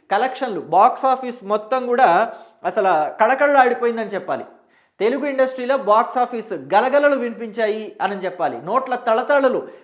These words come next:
మెరిశాయి అని చెప్పాలి. మొత్తం మీద సంక్రాంతికి వస్-, సంక్రాంతికి వచ్చిన హీరోలంతా కూడా almost సక్సెస్సే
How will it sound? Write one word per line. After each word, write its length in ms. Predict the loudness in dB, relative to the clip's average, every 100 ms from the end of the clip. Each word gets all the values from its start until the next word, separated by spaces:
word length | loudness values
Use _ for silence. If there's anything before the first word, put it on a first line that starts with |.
| _
మెరిశాయి 400 | -2 0 4 4
అని 160 | 4 0
చెప్పాలి. 340 | -4 -4 -8 -10 -14
మొత్తం 300 | -12 -6 -4
మీద 120 | -2 0
సంక్రాంతికి 640 | 0 -4 -4 -4 -4 -6
వస్-, 420 | -6 -8 -18 _
సంక్రాంతికి 840 | -2 -2 2 0 0 -6 -8 -8 -4
వచ్చిన 280 | -4 -2 -6
హీరోలంతా 640 | -6 -2 0 0 -2 -2
కూడా 300 | 0 2 2
almost 380 | 0 -4 -6 -8
సక్సెస్సే 720 | -8 -8 -8 -8 -6 -6 -8